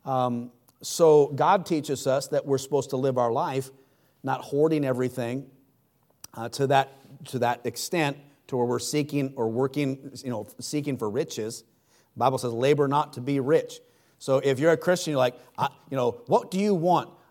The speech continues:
"I want to be rich." Don't say it. Uh, and because it's nothing to brag about. God says that don't labor. Labor not to be rich.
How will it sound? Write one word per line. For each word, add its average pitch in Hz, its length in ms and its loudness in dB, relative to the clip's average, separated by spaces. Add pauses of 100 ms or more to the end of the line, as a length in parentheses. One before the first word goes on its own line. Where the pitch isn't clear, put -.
(200)
"I 208 140 0
want 208 260 0
to 147 80 -6
be 185 180 -2
rich." 156 640 0 (1400)
Don't 185 200 -2
say 214 180 2
it. - 280 -2 (1400)
Uh, 139 300 2 (140)
and 156 240 0
because 160 340 0
it's 165 140 -2
nothing 175 240 0
to 139 80 2
brag 160 260 2
about. 90 300 -6 (880)
God 160 180 6
says 156 320 0 (380)
that 156 340 0
don't 165 300 2
labor. 147 360 2 (160)
Labor 175 340 4
not 170 300 2
to 180 180 -2
be 160 220 -2
rich. 151 520 2